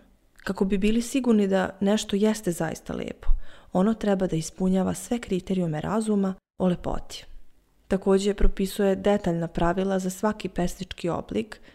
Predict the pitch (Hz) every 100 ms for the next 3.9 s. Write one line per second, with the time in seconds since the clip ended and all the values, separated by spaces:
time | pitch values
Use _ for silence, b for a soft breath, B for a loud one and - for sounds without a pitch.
0 | b 196 190 180 175 170 156 160 160 -
1 | - 247 - _ _ - - 214 202 214
2 | 208 185 180 208 - 180 165 156 151 135
3 | - 127 180 175 160 - 95 95